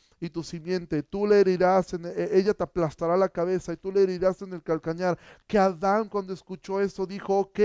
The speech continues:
ya entendí que de ella viene vida", y entonces le puso a su mujer Eva, y entonces Dios lo cubre con pieles, y seguramente Adán le dijo a, a sus hijos, a Caín y Abel, lo que había sucedido. Abel lo cree, y por eso es que Abel ofrece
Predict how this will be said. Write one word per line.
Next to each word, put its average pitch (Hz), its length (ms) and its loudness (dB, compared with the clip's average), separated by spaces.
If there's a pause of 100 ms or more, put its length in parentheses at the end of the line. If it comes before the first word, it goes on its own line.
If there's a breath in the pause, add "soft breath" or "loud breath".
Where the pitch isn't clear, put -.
(500 soft breath)
ya 190 160 2
entendí 202 380 -6
que 202 140 0
de 196 80 2
ella 190 140 0
viene 190 300 -4
vida", 196 200 0
y 180 80 0
entonces 185 360 -6
le 185 80 -2
puso 180 220 -10
a 185 40 -12
su 175 80 -14
mujer 180 320 -2
Eva, 185 220 2
y 165 40 2
entonces 185 460 -8
Dios 196 240 -2
lo 196 120 0
cubre 196 300 -2
con 170 200 -12
pieles, 175 420 -2 (200 loud breath)
y 170 100 -8
seguramente 202 560 -2
Adán 190 500 0
le 185 100 2
dijo 196 340 -4
a, 165 220 0 (220 loud breath)
a 170 140 0
sus - 260 -16
hijos, 190 300 -6
a 170 80 -2
Caín 185 280 0
y 196 40 -2
Abel, 190 200 2
lo 190 120 -4
que - 80 -4
había 175 160 0
sucedido. 180 520 -6 (200 loud breath)
Abel 190 500 4
lo 202 180 -2
cree, 208 260 2
y 208 40 -8
por 190 220 -8
eso 214 120 -8
es 214 120 -10
que - 120 -2
Abel 202 240 4
ofrece 196 640 -4